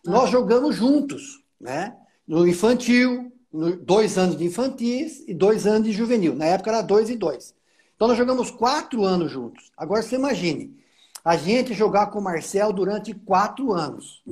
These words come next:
Speaker 2: Uau.
Speaker 1: O, o que nós evoluímos, né? Porque
Speaker 2: Uhum.
Speaker 1: o Marcel puxava a gente, né?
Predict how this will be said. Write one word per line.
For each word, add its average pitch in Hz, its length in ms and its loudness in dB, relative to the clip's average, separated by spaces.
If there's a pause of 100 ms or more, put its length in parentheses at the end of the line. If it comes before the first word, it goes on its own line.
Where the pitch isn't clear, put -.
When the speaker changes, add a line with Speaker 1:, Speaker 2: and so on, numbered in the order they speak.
(240)
Speaker 2:
Uau. 135 380 -10 (140)
Speaker 1:
O, 220 460 -6
o 196 60 0
que 269 200 2
nós 294 280 4
evoluímos, 277 840 0
né? 139 220 -6
Porque 180 480 -2
Speaker 2:
Uhum. 185 60 -6
Speaker 1:
o - 20 -4
Marcel 185 380 -2
puxava 220 680 0
a - 20 -10
gente, - 480 -20
né? 180 280 -16